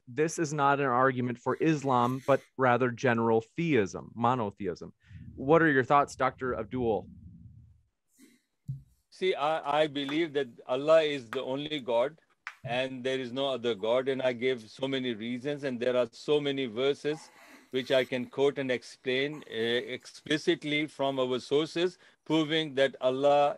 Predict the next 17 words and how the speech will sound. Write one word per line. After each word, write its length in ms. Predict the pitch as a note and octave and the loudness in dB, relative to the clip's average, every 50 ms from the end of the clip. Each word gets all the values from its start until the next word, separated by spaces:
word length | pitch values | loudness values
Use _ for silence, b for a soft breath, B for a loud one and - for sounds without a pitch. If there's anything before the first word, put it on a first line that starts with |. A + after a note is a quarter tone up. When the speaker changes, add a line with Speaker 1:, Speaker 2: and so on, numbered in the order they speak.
| - - | -6 -6
Speaker 2:
is 320 | A#2 B2 B2+ B2+ A#2 A2 | -4 -2 -2 -4 -6 -8
the 160 | - B2+ A#2 | -4 -4 -2
one 240 | G#2+ A#2 C3+ C#3+ D3 | 0 0 0 -2 -2
who 160 | C3+ C3 C3 | -2 -4 -4
is 100 | C3 A#2+ | -4 -4
the 140 | G2+ A2+ A2 | -4 -6 -6
final 420 | - - A#2 A#2 B2+ C3+ D3 D3 B2+ | -6 -4 -4 -2 -2 0 0 0 -2
creator 680 | - - C#3+ C3 C#3+ D3+ D3+ D3 - D3+ D3+ D#3+ E3+ b b b b b b b b | -2 -4 -4 0 4 4 2 2 2 -2 -2 -2 -2 b b b b b b b b
and 260 | A#2 A#2+ A#2+ A#2 A#2 | 0 0 0 0 2
nobody, 580 | B2+ C#3 D#3+ D#3+ C#3+ D3 C#3 C#3 C#3+ D3 D3+ - | 2 2 4 6 6 6 6 6 4 0 0 0
and 160 | A#2+ B2+ C3 | -2 -2 0
Allah 340 | C3 C3+ C#3 D3 D3+ D3+ D3+ | 0 0 4 6 6 6 6
is, 300 | B2+ C#3 C#3 C3+ A#2 A2+ G#2+ G#2+ G#2+ - - | 4 0 -4 -4 -6 -8 -14 -14 -14 -12 -6
like, 320 | G#2+ A#2+ B2+ B2+ B2 - - | 0 2 4 2 2 0 -8
independent 840 | - B2+ C3 C3+ B2 B2+ - - C#3 C#3+ D#3+ D#3+ D3 E3 D#3+ D#3 | -6 -4 -2 0 -2 -2 -2 0 0 2 2 2 2 0 0 2
by 140 | C3+ C#3 C3+ | 4 4 4
itself. 540 | C3 B2 - - - C#3+ D3 E3+ F#3 F3+ | 4 2 -2 0 6 6 6 6 6 0